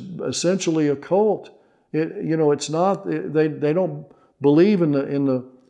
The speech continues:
the shed blood of Jesus, the only ma-, means of salvation. They don't, they don't believe in the, in the non-negotiables of our faith. He, and he got it from an angel, but it wasn't an angel of God. And you gotta check these things out, guys.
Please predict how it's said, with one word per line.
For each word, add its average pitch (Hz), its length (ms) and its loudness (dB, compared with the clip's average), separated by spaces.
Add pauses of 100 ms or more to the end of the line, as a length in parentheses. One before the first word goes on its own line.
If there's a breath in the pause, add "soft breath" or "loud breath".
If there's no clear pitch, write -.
(240)
the 117 100 -4
shed 170 360 2
blood 165 260 4
of 151 120 2
Jesus, 156 460 0
the 139 120 -2
only 156 420 0
ma-, 156 300 -2
means 151 340 -2
of 143 140 -4
salvation. 151 640 -2
They 135 140 0
don't, 156 140 -4 (340 soft breath)
they 151 100 0
don't 170 160 2
believe 170 300 4
in 151 80 0
the, 127 180 -2 (340 soft breath)
in 135 140 -2
the 127 260 -2
non-negotiables 143 960 2
of 131 120 -2
our 131 100 4
faith. 175 360 2 (280 loud breath)
He, 165 80 -4
and 160 180 -2
he 160 60 0
got 180 260 2
it 165 100 -2
from 156 180 -2
an 151 80 0
angel, 175 360 0
but 131 160 0
it 139 60 -4
wasn't 175 340 2
an 147 80 0
angel 135 360 -2
of 107 100 -10
God. 135 420 -6 (840)
And 135 260 -2
you 160 100 0
gotta 196 220 0
check 170 320 -2
these 147 260 -4
things 127 280 -2
out, 143 240 -2
guys. 95 320 -10